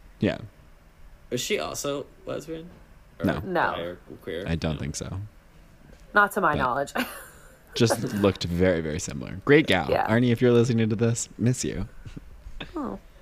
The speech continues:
Speaker 2: Um, do you think <laughs> her, like, not wanting to come out with you, but then coming out right away with someone new was,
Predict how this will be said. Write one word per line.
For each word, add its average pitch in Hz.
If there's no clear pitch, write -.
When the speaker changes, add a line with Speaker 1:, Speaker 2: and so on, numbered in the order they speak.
Speaker 2:
Um, 120
do 127
you 139
think 147
<laughs> -
her, 107
like, 113
not 92
wanting 95
to 98
come 95
out 90
with 95
you, 95
but 98
then 95
coming 95
out 87
right 90
away 90
with 90
someone 92
new 90
was, 90